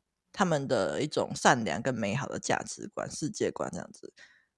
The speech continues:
那我觉得这一点就是，我觉得我还是会用实-，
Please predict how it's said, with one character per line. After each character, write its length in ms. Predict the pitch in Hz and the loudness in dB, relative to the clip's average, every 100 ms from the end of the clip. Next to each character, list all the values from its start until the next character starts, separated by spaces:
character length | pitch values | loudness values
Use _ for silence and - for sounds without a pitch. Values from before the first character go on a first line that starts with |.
| - | 6
那 100 | 311 | 10
我 120 | 202 | 10
觉 120 | - | 8
得 80 | 196 | 6
这 200 | - 247 | 8 6
一 60 | |
点 160 | 214 151 | 6 2
就 120 | 127 | 0
是， 260 | 147 170 147 | -2 0 2
我 160 | 185 180 | 10 10
觉 140 | 175 | 10
得 80 | 247 | 8
我 80 | 175 | 8
还 180 | 151 139 | 8 8
是 160 | - | 12
会 140 | 196 196 | 12 12
用 140 | 185 | 12
实-， 280 | 175 - 147 | 8 2 2